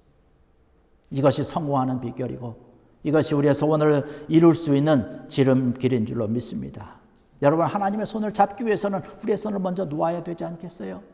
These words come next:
내 세상의 것도 갖고 하나님의 손도 잡고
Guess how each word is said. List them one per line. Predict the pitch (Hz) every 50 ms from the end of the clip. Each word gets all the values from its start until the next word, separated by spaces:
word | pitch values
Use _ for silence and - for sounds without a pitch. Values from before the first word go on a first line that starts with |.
| _ _ _ _ _ _ _ _ _ _ _ _ _ _ _ _ _ _ _ _ _ _ -
내 | 117 156
세상의 | 151 - 156 143 165 160 156 147
것도 | 156 160 151 - 165 143
갖고 | 156 151 - - - 165 160 160 151 156 - -
하나님의 | - 180 180 185 175 170 170 165
손도 | 151 - 175 170 170 170
잡고 | 170 - 156 151 - - 165 165 165 165 160 - - - - - - - -